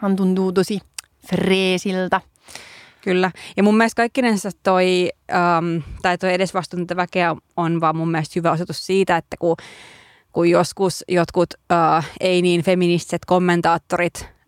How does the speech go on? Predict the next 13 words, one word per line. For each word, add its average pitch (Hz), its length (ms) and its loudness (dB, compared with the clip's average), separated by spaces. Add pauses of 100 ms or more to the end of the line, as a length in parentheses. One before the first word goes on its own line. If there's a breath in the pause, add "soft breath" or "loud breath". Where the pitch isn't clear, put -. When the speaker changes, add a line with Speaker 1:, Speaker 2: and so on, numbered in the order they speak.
(440 loud breath)
Speaker 2:
on 165 180 0
vähän 170 220 2
silleen, 160 240 -2
"No 170 100 0
tarviiko 175 500 2
näitä, 165 460 0 (180)
näistä 170 360 0
feminismiasioista 170 1600 0
aina 170 300 2
puhua 165 340 2
ja 160 100 2
emmekö 180 400 2
voi 175 140 2